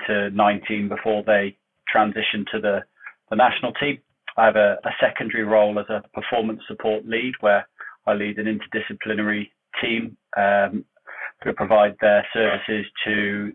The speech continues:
the development groups, so psych, medical, nutrition, biomechanics, data analysis. Um, and then, uh,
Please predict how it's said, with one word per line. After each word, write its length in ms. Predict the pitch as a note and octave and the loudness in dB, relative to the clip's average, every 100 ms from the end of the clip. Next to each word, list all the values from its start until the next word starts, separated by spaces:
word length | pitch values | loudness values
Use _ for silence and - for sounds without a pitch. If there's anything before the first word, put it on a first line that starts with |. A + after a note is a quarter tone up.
| - | -6
the 280 | G#2+ G2+ G#2 | -6 -4 -4
development 500 | G#2+ - - A#2 G#2+ | 0 2 2 0 -6
groups, 340 | - A#2 - - - _ - | -4 -4 -4 -14 -16 _ -4
so 240 | F2 F2+ _ _ _ _ _ _ _ - | -4 -4 _ _ _ _ _ _ _ 0
psych, 300 | A2 G2+ G2 - - _ _ - | 4 4 2 -10 -18 _ _ -4
medical, 420 | G#2 G2+ - G#2 | -2 -2 -2 -6
nutrition, 540 | G2 F#2 A2 - G#2+ F#2+ | -6 -4 -4 -2 -4 0
biomechanics, 600 | G#2 F#2+ F#2 G#2+ G#2 - - _ _ - | 2 2 0 0 0 -2 -18 _ _ 0
data 200 | G#2+ G2+ | 0 2
analysis. 540 | G#2+ G#2 G2+ - A2 - - _ - - - - - - _ | 2 4 2 0 -6 -6 -14 _ -20 -16 -14 -12 -14 -18 _
Um, 520 | G#2+ G#2 G2+ G2+ G#2 - A#2 | 6 8 8 6 0 0 2
and 320 | A2 G#2 - - _ _ _ _ | 4 2 -2 -14 _ _ _ _
then, 500 | - A2+ G#2+ G#2+ G#2+ G#2 - - | 0 2 4 2 0 -4 -10 -4
uh, 320 | A2+ A2 A2 | 2 6 6